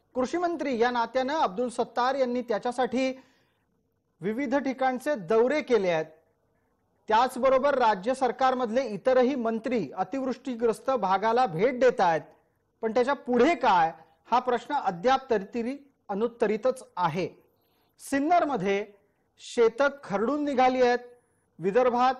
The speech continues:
घरं मोडून पडली आहेत, झालेल्या नुकसानीची मोजदाद कुठपर्यंत आली आहे, एनडीआरएफ पेक्षा जास्त मदत दिली आहे असं सांगितलं जात असताना त्याच्या संदर्भातले प्रत्यक्षातले निकष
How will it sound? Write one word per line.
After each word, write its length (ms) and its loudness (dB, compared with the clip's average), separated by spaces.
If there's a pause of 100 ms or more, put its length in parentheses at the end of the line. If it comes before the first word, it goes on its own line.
(320)
घरं 340 0
मोडून 380 -2
पडली 360 0
आहेत, 160 0 (580)
झालेल्या 420 2
नुकसानीची 680 -4
मोजदाद 720 0 (220)
कुठपर्यंत 580 0
आली 300 -2
आहे, 220 -6 (920)
एनडीआरएफ 560 4
पेक्षा 400 0
जास्त 500 0
मदत 320 2
दिली 300 -2
आहे 180 0 (380)
असं 220 -2
सांगितलं 520 -2
जात 240 0
असताना 440 -2
त्याच्या 300 -4
संदर्भातले 600 -2
प्रत्यक्षातले 640 -2
निकष 360 -2